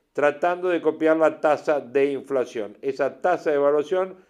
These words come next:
aumentaría mensualmente copiando los niveles de inflación de nuestra economía.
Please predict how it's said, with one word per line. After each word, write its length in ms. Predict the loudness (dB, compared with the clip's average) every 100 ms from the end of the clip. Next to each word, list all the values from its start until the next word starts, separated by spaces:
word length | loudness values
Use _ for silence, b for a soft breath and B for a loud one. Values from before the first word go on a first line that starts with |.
| b b -2
aumentaría 800 | 0 2 -2 -4 0 2 0 -2
mensualmente 920 | -4 -6 -4 -2 -2 -2 -6 -8 -6
copiando 480 | -6 -4 -4 -2 -2
los 140 | -2
niveles 360 | -4 -2 -2 -2
de 80 | -2
inflación 520 | -4 -8 -6 -6 -6
de 100 | -6
nuestra 360 | -4 -4 -4
economía. 640 | -6 -6 -8 -10 -16 -20